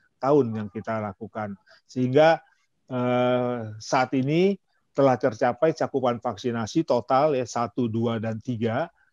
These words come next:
itu seratus tujuh belas koma enam juta. Ya, jadi saya kira ini merupakan suatu hal yang, eh, terus-menerus harus kita lakukan, eh, upaya peningkatan. Bapak Ibu sekalian, tentunya lanjut,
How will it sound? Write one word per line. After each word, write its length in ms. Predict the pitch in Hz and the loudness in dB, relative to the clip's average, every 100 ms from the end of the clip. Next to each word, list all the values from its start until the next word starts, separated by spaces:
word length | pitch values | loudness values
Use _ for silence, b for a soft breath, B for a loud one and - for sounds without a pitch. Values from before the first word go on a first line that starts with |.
| - | -10
itu 240 | 117 147 | -2 -2
seratus 400 | 131 123 110 123 | 0 -2 -2 -4
tujuh 240 | - 113 110 | -4 -4 -2
belas 320 | 101 120 - | -2 -4 -2
koma 240 | 117 113 | -4 -4
enam 240 | 110 110 113 | -6 -6 -4
juta. 480 | 110 120 117 98 - _ - | -4 -2 -4 -6 -12 _ -10
Ya, 160 | 113 101 | -8 -6
jadi 400 | 113 113 139 117 | -4 0 0 0
saya 160 | 120 | -4
kira 400 | 113 117 139 135 | -2 0 2 0
ini 240 | 120 127 135 | -2 -4 -4
merupakan 480 | 113 110 104 123 | -4 -6 -4 -6
suatu 560 | 120 113 107 135 143 139 b b - | -6 -6 -6 -2 -2 -4 b b -8
hal 240 | 117 123 113 | -2 0 0
yang, 320 | 113 107 107 _ b b | -2 -2 -6 _ b b
eh, 160 | 117 110 | -8 -4
terus-menerus 720 | 160 170 127 120 120 139 - | 0 0 0 -2 -2 -4 -4
harus 240 | 113 123 | -6 -6
kita 400 | - 113 120 117 | -6 -6 -4 -2
lakukan, 560 | 110 - 139 127 113 104 _ _ _ | -4 -6 -6 -6 -6 -10 _ _ _
eh, 160 | 120 127 | -8 -6
upaya 400 | 120 117 117 110 | -6 -6 -6 -6
peningkatan. 720 | 113 110 107 107 107 101 98 _ _ _ _ b b b - | -8 -8 -8 -10 -8 -10 -12 _ _ _ _ b b b 0
Bapak 240 | 170 180 | 6 8
Ibu 80 | 175 | 8
sekalian, 640 | 170 160 151 139 135 165 170 _ _ _ _ _ _ _ _ - | 8 6 8 8 6 4 -4 _ _ _ _ _ _ _ _ 2
tentunya 800 | 165 147 160 156 180 196 202 170 _ _ _ 113 | 4 6 6 6 6 6 4 0 _ _ _ -6
lanjut, 320 | 113 135 | -2 -2